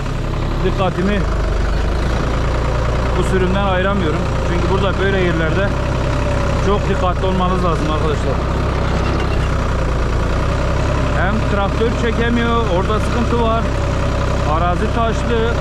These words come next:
onda sıkıntı var. Bakın. Hem meyilli, aşırı meyil, meyil var, orada sıkıntı var. Yani bir türlü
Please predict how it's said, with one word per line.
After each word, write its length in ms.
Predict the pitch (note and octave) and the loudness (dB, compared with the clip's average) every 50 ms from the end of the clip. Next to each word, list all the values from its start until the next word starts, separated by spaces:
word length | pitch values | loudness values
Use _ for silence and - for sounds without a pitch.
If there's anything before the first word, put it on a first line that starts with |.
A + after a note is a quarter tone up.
| - - A3 - | 0 0 0 0
onda 260 | F3 F#3 G3 G#3+ A3 | 0 2 0 0 0
sıkıntı 460 | A3 - - - A#3+ A#3 - A#3+ A#3+ A#3 | 0 0 0 0 0 0 0 2 2 2
var. 240 | A#3+ A#3+ A#3+ A#3+ A3 - - - - - - - - - - - - - - - - - - - - - - - - - - - - - - - - - - - - - F3 | 2 2 2 0 0 0 -2 -2 0 0 0 0 0 0 0 0 0 0 0 0 0 0 0 0 0 0 0 0 0 0 0 0 0 0 0 0 0 0 0 0 0 0 0
Bakın. 260 | F3 F3+ F3 D#3 C#3+ A2+ A#2 - - - - - - - - - - - - - - - - - - - - - - - - - - - D#3 D#3 D#3+ - - - - - - D#3 D#3+ D#3 D#3 - - - - - - - - - - - - - - - - - - - - - - - - - - - - - - - | 0 0 0 -2 -2 -2 -2 -2 -2 -2 -2 -2 -2 -2 0 0 0 0 0 0 0 0 0 0 0 0 0 0 0 0 0 0 0 0 0 0 0 0 0 0 0 0 0 0 0 0 0 0 0 0 0 0 0 0 0 0 0 0 0 0 0 0 0 0 0 0 0 0 0 0 0 0 0 0 0 0 0 0
Hem 280 | F3 G3 G#3+ A3+ A3+ | 0 2 2 2 2
meyilli, 640 | A3+ A3 G#3+ G#3+ G#3+ G#3+ G3+ G#3 G#3 A3+ A#3 A#3+ A3+ G#3+ - - E3 | 2 2 2 2 2 2 0 0 2 2 2 2 2 0 0 0 0
aşırı 300 | E3+ F3 - - G3 A3+ | 0 0 0 2 2 2
meyil, 280 | A3+ A3 G#3 G3+ G#3+ G#3 - - - - - - - F3 F3+ | 2 2 2 2 2 2 0 0 0 0 0 0 0 0 2
meyil 300 | F#3 G3 G#3 A3 A3 A3 | 2 2 2 2 2 2
var, 180 | G#3+ G#3+ G#3+ G#3+ A3+ - | 2 2 2 0 0 0
orada 200 | E3+ F3+ G#3 G#3+ | 0 0 0 0
sıkıntı 440 | G#3 - - G#3+ G#3+ G3+ G#3 G#3+ G3+ | 0 0 0 0 0 2 2 2 2
var. 140 | G#3+ G#3+ G#3+ - - - - - - - - - - - - - - - - - - - - - - - - - - - - - | 2 0 0 0 0 0 0 0 0 0 0 0 0 0 0 0 0 0 0 0 0 0 0 0 0 0 0 0 0 0 0 0
Yani 180 | D#3+ F3 F3+ F3+ F#3+ | 0 0 0 0 0
bir 220 | - - - A#3+ | 0 0 0 0
türlü 240 | A3+ A3 A3 G#3+ G#3 | 0 2 2 2 2